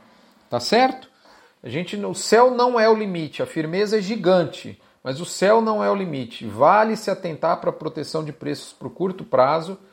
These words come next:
vendendo devagar, fazendo média pra cima, porque o preço de amanhã vai ser superior ao que você vendeu hoje, né? A gente pode ver, inclusive, janela de proteção pra médio e longo prazo ao longo do ano.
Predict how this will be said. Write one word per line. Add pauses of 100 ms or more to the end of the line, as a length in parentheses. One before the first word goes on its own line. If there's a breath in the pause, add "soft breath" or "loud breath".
(460 soft breath)
vendendo
devagar,
fazendo
média
pra
cima,
porque
o
preço
de
amanhã
vai
ser
superior
ao
que
você
vendeu
hoje, (380)
né? (720 soft breath)
A
gente
pode
ver,
inclusive,
janela
de
proteção
pra
médio
e
longo
prazo
ao
longo
do
ano.